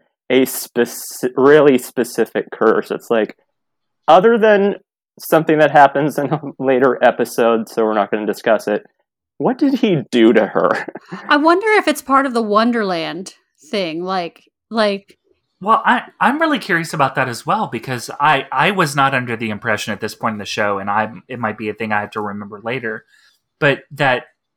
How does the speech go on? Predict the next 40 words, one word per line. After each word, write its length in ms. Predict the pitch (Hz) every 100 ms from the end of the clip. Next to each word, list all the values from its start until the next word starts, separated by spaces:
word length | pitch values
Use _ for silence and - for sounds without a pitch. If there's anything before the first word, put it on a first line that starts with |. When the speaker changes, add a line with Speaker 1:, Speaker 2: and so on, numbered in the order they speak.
| _
Speaker 3:
she 320 | - - 269
didn't 260 | 277 247 165
curse 500 | - 180 143 - - _ _
all 320 | - 143 135 104
reality. 720 | 107 107 139 135 101 104 - _ _ _ _ _ _ _ _
Like, 160 | 147 139
she 160 | - 247
didn't 220 | 247 170
curse 580 | - 175 156 - - _ _ _ _ _ _
Wonderland. 800 | 120 147 214 139 104 101 110 -
So 220 | - 165
how 360 | 143 196 196 190
is 260 | 156 147
a 120 | 147 131
person 380 | 180 165 -
who 140 | 143 143
was 200 | 127 -
trapped 340 | - 190 -
in 160 | 208 139
Wonderland 560 | 123 127 120 113 113
wind 320 | 113 117 117 113
up 80 | 254
Speaker 2:
I 40 |
think 180 | 247 277
it's 120 | 294
Speaker 3:
here? 100 | -
Speaker 2:
because 240 | 147 262
he 120 | - 262
Speaker 1:
Yeah, 200 | 240 139 113
it 100 | 147
is 100 | 147
Speaker 2:
belonged. 80 |
Speaker 1:
very 260 | 147 185 233
strange 640 | - - 185 170 170 170
that 200 | - 151
both 400 | 151 139 135 - -
he 420 | - 165 160 151
and 280 | 147 131 120
Doctor 400 | 131 120 - 120
Whale 600 | 110 104 101 101 95